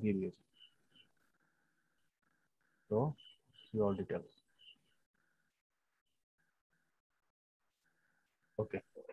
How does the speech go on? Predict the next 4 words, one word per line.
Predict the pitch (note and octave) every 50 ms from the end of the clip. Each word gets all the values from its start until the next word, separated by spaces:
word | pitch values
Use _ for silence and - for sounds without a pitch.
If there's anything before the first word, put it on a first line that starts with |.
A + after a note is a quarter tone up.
| - - - - - - _ _ _ _ _ _ _ _ _ _ _ _ _ _ _ _ _ _ _ _ _ _ _ -
আমরা | G#2+ G#2 G#2+ G#2+ A2 - _ -
পেজটার | - A2 G#2+ A2 - A#2 A2+
মধ্যে | A2+ G#2 G#2 -
ঢুকি, | F#2+ F#2+ - -